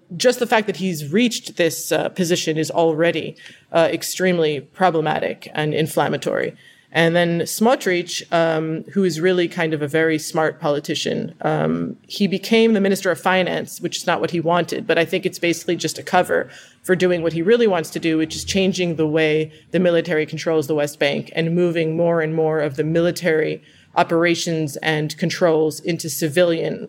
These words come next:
authorities under, under him. So the civil administration, which is kind of the arm within the I D F that deals with the day-to-day lives of Palestinians, with, uh, permits,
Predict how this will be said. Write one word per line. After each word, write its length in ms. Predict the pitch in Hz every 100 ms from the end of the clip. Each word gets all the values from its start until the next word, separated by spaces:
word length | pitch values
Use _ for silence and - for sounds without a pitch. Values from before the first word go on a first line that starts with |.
| -
authorities 640 | 165 165 - - - -
under, 400 | 175 175 156 -
under 220 | - 165 156
him. 360 | 160 - - - - -
So 300 | - 190 175
the 100 | 165
civil 300 | - 220 202
administration, 680 | 180 180 160 - 226 226 180
which 140 | 165 165
is 80 |
kind 220 | - 185 170
of 60 |
the 120 | 170 -
arm 340 | 175 170 170
within 320 | 160 160 170
the 160 | 160 156
I 140 | 156
D 200 | 156 -
F 320 | 165 - - - 170
that 200 | 151 143
deals 320 | 190 180 170
with 100 | 160
the 60 |
day-to-day 460 | 151 175 160 156 165
lives 340 | 156 160 156
of 100 | 151
Palestinians, 840 | - - - 233 220 196 185 185 -
with, 320 | 156 156 151 - - _
uh, 220 | 160 156 151
permits, 720 | - 214 208 185 175 -